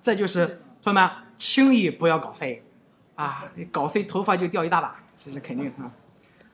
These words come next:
好了，同学们，我不是说咱们大家不搞 C，搞 C 语言今天而说产出比较低。我花了两个月学了个 C 语言，我最终的工资比较低，你懂我的意思了吧？现在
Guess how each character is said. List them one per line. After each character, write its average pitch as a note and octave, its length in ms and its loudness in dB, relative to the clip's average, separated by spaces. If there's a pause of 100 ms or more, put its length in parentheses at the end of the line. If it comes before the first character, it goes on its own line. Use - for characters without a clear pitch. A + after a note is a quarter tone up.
好 A3+ 100 2
了， - 380 8 (260)
同 G#3+ 140 -2
学 G#3 40 6
们， G3 140 4 (160)
我 F#3+ 80 -4
不 G#3+ 160 -4
是 D#4+ 60 0
说 D4 160 2
咱 G3 120 2
们 B3 160 0
大 A3 120 4
家 A3 80 2
不 A3 140 -2
搞 - 140 -4
C， B2+ 240 -14 (300)
搞 F#3+ 220 4
C B3 180 4
语 C#3+ 220 0
言 D#3+ 200 -8
今 D#4 280 0
天 C#4+ 180 4
而 - 240 -4
说 - 460 -8
产 C#3 340 0
出 - 160 -6
比 G3+ 100 -6
较 D#3+ 140 -4
低。 A3 300 -2 (400)
我 G#3+ 120 4
花 E4+ 220 10
了 E4+ 80 12
两 A3 320 8
个 F4 100 2
月 D4+ 140 6
学 G#3+ 140 0
了 G3 60 -4
个 F#3 60 -8
C G#3+ 120 -2
语 F3 80 -2
言， D3+ 120 -6
我 C#3+ 120 -8
最 B3+ 180 -2
终 A#3+ 160 0
的 - 80 -2
工 G3+ 260 -6
资 G3 240 -6 (220)
比 - 80 -14
较 C#3 140 -4
低， G3 260 -6
你 F3+ 100 -6
懂 E3+ 120 -6
我 D#3 80 -6
的 D3+ 40 -6
意 D3+ 40 -8
思 D#3+ 100 -12
了 D3+ 60 -8
吧？ C#3+ 180 -6 (260)
现 D#4 380 8
在 D#4+ 160 8